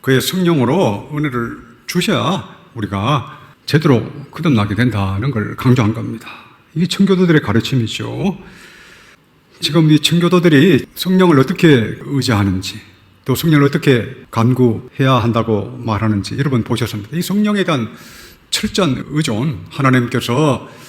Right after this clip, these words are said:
나에게 은혜를 주실 때 내가 확실하게 거듭날 수 있다. 이게 청교도들의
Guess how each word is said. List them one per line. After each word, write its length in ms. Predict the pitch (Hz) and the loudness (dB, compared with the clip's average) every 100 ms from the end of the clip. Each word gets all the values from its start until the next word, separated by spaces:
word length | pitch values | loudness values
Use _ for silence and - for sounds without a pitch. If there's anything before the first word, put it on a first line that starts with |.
| - - _ | -20 -20 _
나에게 680 | 110 107 107 113 104 90 - | -2 0 2 2 2 -2 -6
은혜를 520 | 143 120 104 98 117 - _ | -2 0 -2 -4 -10 -16 _
주실 340 | - - 254 - | -6 2 2 4
때 420 | 165 202 127 - | 2 2 0 -6
내가 720 | - 107 104 127 170 - - - - _ - | -8 -4 2 2 2 -4 -16 -20 -20 _ -10
확실하게 500 | - - 254 185 180 - - - - | -2 0 2 4 2 -2 -14 -20 -10
거듭날 320 | - 233 196 175 | -2 0 0 0
수 100 | - | -2
있다. 200 | - - - _ | -6 -10 -20 _
이게 160 | 180 208 | -4 -2
청교도들의 840 | - - 240 220 185 165 196 117 | 0 0 0 2 2 4 4 2